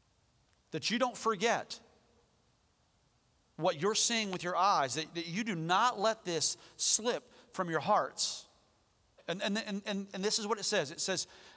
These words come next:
"I want you to teach everything that you see. I want you to teach everything that you hear. I want you to teach everything that's given to you to your children and to your children's children."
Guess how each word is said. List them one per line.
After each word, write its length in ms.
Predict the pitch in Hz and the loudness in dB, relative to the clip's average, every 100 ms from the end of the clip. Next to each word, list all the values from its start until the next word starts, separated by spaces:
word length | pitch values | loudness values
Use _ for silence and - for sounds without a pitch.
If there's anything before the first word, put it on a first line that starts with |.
| - _ _ | -20 _ _
"I 120 | - 180 | 2 4
want 320 | 202 240 233 | 2 0 0
you 60 | |
to 80 | 220 220 | -2 -2
teach 540 | - - 330 196 - - | -2 2 2 2 -2 2
everything 480 | 190 208 247 269 247 | 0 0 -4 -2 -2
that 80 | 247 | -2
you 160 | 240 | 2
see. 460 | - - 269 214 170 | 2 2 2 2 2
I 80 | 151 | 2
want 200 | 208 - | 0 -2
you 140 | 226 | -4
to 80 | - - - | -4 -16 -6
teach 380 | - 302 262 - - | 0 2 2 2 4
everything 480 | 208 262 240 262 240 | 2 2 0 0 0
that 160 | 233 | -2
you 60 | 240 | -4
hear. 300 | - 262 196 | -2 0 4
I 120 | 185 | 4
want 240 | 202 262 | 4 0
you 60 | 254 | 0
to 60 | 233 | 0
teach 400 | - 330 - - | 0 0 -2 2
everything 720 | 208 220 277 - 262 262 269 - - - | 2 2 0 -2 0 2 0 -4 -18 -6
that's 160 | 196 - | -2 2
given 320 | 247 269 277 | 2 2 0
to 140 | 262 | 0
you 320 | 254 233 190 165 - - | 2 2 2 -2 -12 -4
to 140 | 220 | 0
your 160 | 202 196 | 2 2
children 600 | - 247 254 277 339 339 - - - _ _ _ _ _ _ _ _ - - _ - | 2 4 4 6 2 2 -10 -20 -20 _ _ _ _ _ _ _ _ -20 -20 _ 2
and 520 | 220 262 277 285 - | 4 6 4 0 -2
to 120 | 240 | 0
your 280 | 220 208 202 | 2 4 2
children's 960 | 202 - 277 277 233 151 151 139 - - | -2 -2 2 2 2 -2 -2 -2 -4 -4
children." 420 | - 156 123 98 | -4 -4 -4 -8